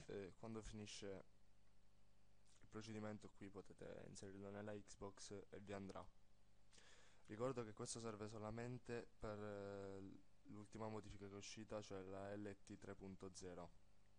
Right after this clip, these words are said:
Se avete problemi scrivetemi.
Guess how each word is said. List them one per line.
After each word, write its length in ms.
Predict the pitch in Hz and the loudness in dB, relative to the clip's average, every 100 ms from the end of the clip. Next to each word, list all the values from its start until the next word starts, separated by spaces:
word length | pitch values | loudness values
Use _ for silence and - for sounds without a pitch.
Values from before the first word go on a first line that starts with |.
| - - - - - - - - | -12 -10 -10 -10 -12 -12 -10 -10
Se 140 | - 113 | -6 2
avete 180 | 113 113 | 4 6
problemi 400 | 113 113 113 104 | 6 6 4 4
scrivetemi. 680 | - 101 90 90 95 104 | 2 0 0 0 0 0